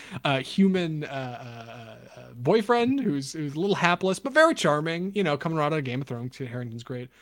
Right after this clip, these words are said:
Kumail Nanjiani appears in the film as Kingo, uh, Brian Tyree Henry, Barry Keoghan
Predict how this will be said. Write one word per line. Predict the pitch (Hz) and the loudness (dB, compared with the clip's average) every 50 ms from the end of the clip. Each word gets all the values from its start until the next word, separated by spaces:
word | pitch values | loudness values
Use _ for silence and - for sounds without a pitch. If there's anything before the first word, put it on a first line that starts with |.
| - - - | -20 -6 0
Kumail | - 160 165 165 165 | 4 6 6 6 6
Nanjiani | 160 156 139 139 156 156 170 175 180 180 | 6 4 4 6 6 6 6 6 4 2
appears | 160 - 175 175 180 180 180 175 - 165 | 2 2 4 4 4 4 2 0 -4 -6
in | 165 | -6
the | 170 156 | -6 -6
film | 139 160 170 170 170 165 147 | -6 -4 -4 -4 -4 -4 -4
as | 123 113 - | -6 -8 -8
Kingo, | - - 160 165 165 160 170 165 165 165 170 170 | -6 -4 -4 -2 0 0 0 0 2 2 2 2
uh, | 143 127 135 131 | 0 0 -2 -4
Brian | - 117 123 135 143 139 | -4 -4 -2 -2 -2 0
Tyree | - 143 139 135 131 127 127 120 | 0 -2 -2 -2 -2 -4 -6 -8
Henry, | 113 - - 156 165 165 156 156 156 156 151 | -8 -6 -4 -2 -2 -2 -2 -2 -2 -2 -4
Barry | 139 131 - 123 123 120 117 | -4 -6 -8 -10 -10 -10 -10
Keoghan | - - 156 156 156 156 156 156 160 | -6 -4 -2 -2 0 -2 -2 -4 -6